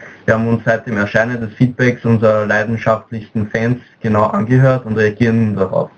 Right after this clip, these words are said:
Mit Mass Effect drei Extended Cut haben wir unserer Ansicht nach eine gute Balance gefunden. Wir liefern die von den Spielern gewünschten Antworten und wir waren gleichzeitig künstlerische Versi-,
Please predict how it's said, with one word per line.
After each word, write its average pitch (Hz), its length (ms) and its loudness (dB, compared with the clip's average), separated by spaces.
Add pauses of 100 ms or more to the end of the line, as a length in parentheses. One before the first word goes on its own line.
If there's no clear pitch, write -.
(420)
Mit - 120 -2
Mass 117 220 2
Effect 113 300 -4
drei 110 120 2
Extended 123 440 -2
Cut 123 240 -2
haben 113 220 -4
wir 110 160 0
unserer 107 320 0
Ansicht 110 420 -2
nach 107 160 2
eine 104 240 0
gute 117 320 0
Balance 101 440 -2
gefunden. 95 600 -4 (440)
Wir 110 100 2
liefern 127 460 2
die 127 120 0
von 123 200 0
den 110 100 -2
Spielern 117 320 -2
gewünschten 113 440 0
Antworten 123 440 0
und 107 80 -2
wir 110 100 2
waren 107 220 -2
gleichzeitig 104 560 -2
künstlerische 110 680 0
Versi-, 104 380 -2